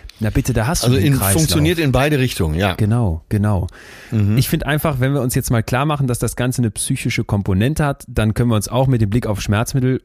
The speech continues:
Speaker 1: vorstellen, dass da ein unfassbar krasser Placebo-Effekt herrschen kann, um mal ein neues Thema aufzumachen. Die Studien sind einfach nur krass. Also alleine
Speaker 2: Ja,
Speaker 1: durch
Speaker 2: jetzt
Speaker 1: die
Speaker 2: bin ich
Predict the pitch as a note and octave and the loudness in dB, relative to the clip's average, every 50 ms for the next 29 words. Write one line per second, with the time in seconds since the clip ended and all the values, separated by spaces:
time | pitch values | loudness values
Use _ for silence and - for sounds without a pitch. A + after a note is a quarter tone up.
0 | _ _ - - - A2 B2+ C#3 D3 - - C3 A#2+ A#2+ A2+ A2+ A2 - - F2 | _ _ -14 -6 -2 0 0 0 0 0 0 0 0 2 2 0 0 -2 -4 -2
1 | G#2+ G#2 G#2 G#2+ - _ - F3 F3+ F#3+ F#3+ E3+ - - F#2+ F#2+ - - F#2+ - | 0 0 0 -2 -4 _ -2 0 2 2 2 0 0 -2 -2 -2 -2 -4 -4 -2
2 | - - A#2 - - G2+ F2 - G2 F2 - - - B2 D3 D#3 A2+ G#2 F2 D2+ | -2 -2 -2 0 0 0 0 2 0 0 0 0 0 2 2 2 2 2 2 0
3 | F#2 F2 - - - F2+ - - - - - - F2+ E2+ G2+ - - A2+ G2 - | 0 -2 -2 -6 -8 -8 -6 -6 -8 -8 -6 -4 -6 -4 -4 -2 -2 -2 -2 -2
4 | - A2+ D3 E3 D3+ C#3 B2+ A2+ A2 G#2+ G#2+ G#2 G#2 A#2+ - - A2+ A2 G#2 F#2 | -2 -2 0 0 0 0 0 2 2 2 2 2 2 0 0 2 2 2 2 2
5 | F2 G#2+ - - - A2+ A#2 C#3+ - - - - - - - - - - C#3 A#2 | 2 0 -2 -2 -2 0 0 0 -2 -6 -12 -10 -10 -10 -10 -6 -2 0 0 0
6 | - - D3 C#3+ D3 C#3 A#2+ A#2 - - A#2+ - - A2+ A2 G#2+ - - - - | 2 2 2 2 2 2 0 -2 -2 -4 -2 0 0 0 0 0 0 -2 -2 -2
7 | G2 D2+ - - - - - - - - - - - - A#2+ A#2 B2+ C3 C3 - | -2 -2 -4 -6 -8 -12 -14 -12 -12 -12 -12 -6 -2 0 0 2 2 2 2 0
8 | - _ - A2 A2+ B2 E3+ F#3 - - - - - C3+ A#2+ A2+ | -2 _ 0 2 2 4 2 4 4 2 2 2 2 2 2 2